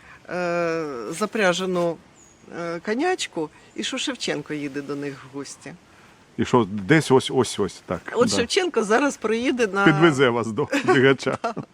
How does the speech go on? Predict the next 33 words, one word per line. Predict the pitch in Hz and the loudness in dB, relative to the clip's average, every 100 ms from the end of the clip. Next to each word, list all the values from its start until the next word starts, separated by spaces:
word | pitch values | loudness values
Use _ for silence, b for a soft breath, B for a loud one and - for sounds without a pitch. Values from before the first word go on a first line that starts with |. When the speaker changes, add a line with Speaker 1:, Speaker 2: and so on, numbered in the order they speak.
| B B B B B - | B B B B B -8
Speaker 1:
От. | 202 196 - B B | -2 -2 -4 B B
Але | - 208 285 | 0 2 2
траплялись | 285 262 269 285 269 - | -2 0 0 0 -2 -6
інші | 233 214 226 | -4 -4 -2
випадки. | 202 202 240 277 - 277 247 b - | -4 -2 -2 -2 -4 -10 -10 b -8
Їхав | 226 233 214 190 | -6 -4 -4 -2
якийсь, | 202 - 202 - - | -2 -2 -4 -4 -4
е, | 185 | -2
дідусь, | 175 170 165 214 277 311 - | -2 -4 -4 -2 -2 -2 -6
е, | 247 233 220 | -6 -4 -4
з | 196 - - 190 180 | -8 -12 -6 -4 -4
сіном, | - - 285 277 269 254 b b b - | -6 -4 -4 -2 -4 -4 b b b -12
от, | 202 208 208 - - | -6 -4 -4 -6 -4
і | 214 | 0
ми, | 226 202 190 b b - - | 2 2 -2 b b -14 -10
е, | 180 | -4
до | 190 | -2
нього | 226 214 220 | 2 2 0
пригали | 185 214 220 220 202 196 | -2 0 0 2 2 2
на | 196 | 0
воза. | 196 285 311 269 262 | -2 -2 -2 0 0
Speaker 2:
Це | 262 113 | 4 2
ще | - - | 2 -2
краще. | - 90 - - - | -2 -4 -4 -6 -4
Speaker 1:
І | |
він | 233 262 | -2 0
нас | 226 208 | 2 0
Speaker 2:
<laughs> | 208 | 0
Да. | 226 | 0
Speaker 1:
віз | 233 | 0
до, | 185 190 196 190 180 160 151 143 143 | -2 0 0 0 -2 -6 -8 -10 -8
чи | - | -8
до | 180 170 170 160 151 | -6 -4 -2 0 -2